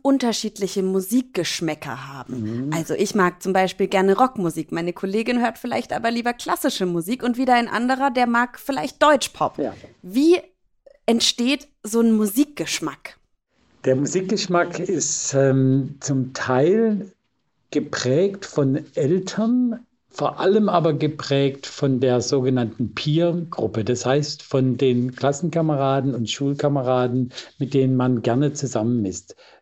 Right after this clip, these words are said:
Speaker 2: von den Menschen, mit denen man befreundet ist. Und, ähm, der Musikgeschmack entsteht meistens so im Alter zwischen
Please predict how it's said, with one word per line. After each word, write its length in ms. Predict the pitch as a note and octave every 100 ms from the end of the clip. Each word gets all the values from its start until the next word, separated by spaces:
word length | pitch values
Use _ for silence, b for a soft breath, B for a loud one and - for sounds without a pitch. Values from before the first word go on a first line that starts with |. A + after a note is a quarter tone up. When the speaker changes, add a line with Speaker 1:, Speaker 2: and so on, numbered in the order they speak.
| _ -
Speaker 2:
von 240 | C#3 B2+
den 280 | C#3 D3 D3
Menschen, 560 | C#3 C#3+ - C#3 C#3 C#3+ B
mit 160 | C#3+ C#3
denen 220 | C#3 C3+
man 220 | C3 B2
befreundet 640 | A2+ - G#2+ A#2 B2 - -
ist. 300 | - - - B B B
Und, 280 | - D3 D3+
ähm, 520 | D3+ C#3+ D#3 D3+ C#3+
der 160 | C3 C#3
Musikgeschmack 960 | C#3 C#3 F3 - D#3 D#3 D3 D3+ D3 D3+
entsteht 600 | C3+ - D3+ E3 E3+ D3
meistens 760 | C3+ D#3 F#3 - - F3 D#3+
so 220 | D#3+ D#3
im 260 | D#3 D#3 D3
Alter 400 | D3 E3 E3+ D3+
zwischen 680 | D#3+ C#3+ D3+ C#3 C#3 C3+